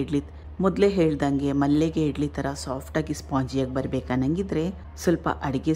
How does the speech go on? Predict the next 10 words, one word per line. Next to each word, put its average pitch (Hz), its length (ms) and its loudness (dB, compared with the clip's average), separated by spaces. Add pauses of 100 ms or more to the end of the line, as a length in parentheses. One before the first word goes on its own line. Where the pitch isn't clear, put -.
ಸೋಡಾ 131 320 -2
ಅಥವಾ 131 220 -2 (160)
ಈನೋ 160 240 6
ಪೌಡರ್ನ 127 420 0
ಹಾಕ್ಕೊಳ್ಳಿ, 127 420 -2 (560)
ಚೆನ್ನಾಗಿ 139 380 2
ಬರುತ್ತೆ. 127 340 -4 (140)
ಅಥವಾ 147 300 2
ನಿಮ್ಗೆ 127 360 0
ಯಾವ 117 200 -4